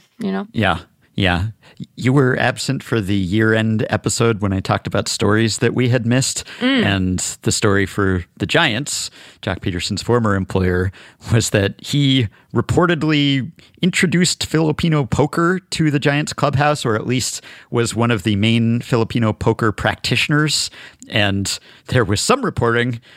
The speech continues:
Speaker 2: to suggest that it so swept the clubhouse and so consumed him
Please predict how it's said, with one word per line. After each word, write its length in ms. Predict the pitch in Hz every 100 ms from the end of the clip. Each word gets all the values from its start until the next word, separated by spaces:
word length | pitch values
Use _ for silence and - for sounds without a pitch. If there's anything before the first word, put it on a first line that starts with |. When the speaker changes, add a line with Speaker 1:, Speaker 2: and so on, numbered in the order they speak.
| _
Speaker 2:
to 120 | -
suggest 640 | 117 113 123 104 - - -
that 240 | 104 104 -
it 180 | 113 -
so 360 | - 147 147
swept 420 | 139 - 131 -
the 60 | -
clubhouse 440 | - 120 107 113 -
and 140 | 101
so 220 | - 120
consumed 640 | - 110 92 - 135 131 104
him 400 | 113 98 101